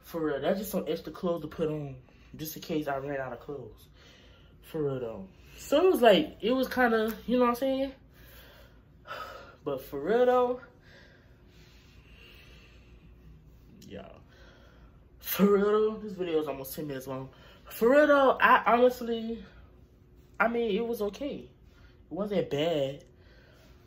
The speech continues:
Like, it wasn't, like, for real bad. Like, it wasn't even bad like that. It was just kinda boring.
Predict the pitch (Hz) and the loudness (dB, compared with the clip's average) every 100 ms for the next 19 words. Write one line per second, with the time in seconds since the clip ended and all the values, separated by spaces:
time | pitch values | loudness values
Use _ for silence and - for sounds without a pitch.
0 | - - 151 139 131 - - - - - | -20 -14 -8 -6 -8 -10 -20 -20 -20 -20
1 | - - - - - - - - - - | -20 -20 -20 -20 -20 -20 -20 -20 -20 -20
2 | - - - - - - - - - - | -20 -20 -20 -20 -20 -20 -20 -20 -20 -20
3 | - - - - - - - - - - | -20 -20 -20 -20 -20 -20 -20 -20 -20 -20
4 | - - - - - - - - - 233 | -20 -20 -20 -20 -20 -20 -20 -20 -4 -2
5 | 330 285 196 185 175 143 110 - - - | 0 2 4 4 2 0 -4 -14 -20 -20
6 | - - - 196 208 214 196 196 214 196 | -20 -6 0 4 6 6 4 4 4 4
7 | 175 233 233 220 175 151 160 160 143 123 | 4 4 2 0 -2 0 0 0 -2 -4
8 | 135 180 190 185 180 - - - 160 - | -2 0 0 0 -4 -8 -14 -10 -8 -6
9 | 117 113 98 | -8 -8 -12